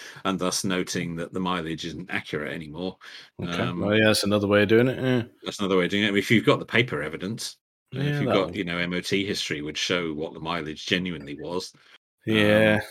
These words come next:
Speaker 2: yes, with, yeah, with it being online these days, you're probably all right, really.
Speaker 1: Yeah, so I don't think that's a major issue.
Speaker 2: Hmm.
Speaker 1: Um, so I'm just wondering, because there's nothing, it's good tyres, drives well, engine running well.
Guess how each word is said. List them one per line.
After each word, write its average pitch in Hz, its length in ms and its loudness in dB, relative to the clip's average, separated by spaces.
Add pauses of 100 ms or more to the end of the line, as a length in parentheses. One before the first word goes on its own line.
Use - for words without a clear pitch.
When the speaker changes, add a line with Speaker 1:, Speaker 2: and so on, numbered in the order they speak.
(140)
Speaker 2:
yes, 107 520 6
with, 107 440 0
yeah, 98 180 6
with 101 220 2
it 101 120 0
being 101 220 0
online 98 520 2
these 101 220 -2
days, 104 280 2
you're 98 60 -2
probably 92 440 2
all 90 140 2
right, 113 260 2
really. 104 420 -4
Speaker 1:
Yeah, 87 300 0
so 151 220 0
I 160 40 2
don't 151 140 0
think 82 140 -4
that's 95 240 -4
a 78 80 -8
major 78 500 -6 (220)
issue. 104 400 -4 (280)
Speaker 2:
Hmm. 98 80 -8
Speaker 1:
Um, 98 500 -2 (760)
so 147 220 4
I'm 143 100 4
just 185 220 2
wondering, 180 840 4
because 131 400 4
there's 139 240 4
nothing, 156 400 2
it's 120 220 2
good 156 280 6
tyres, 120 380 2
drives 139 340 0
well, 110 300 0
engine 110 340 0
running 104 240 -2
well. 95 400 -2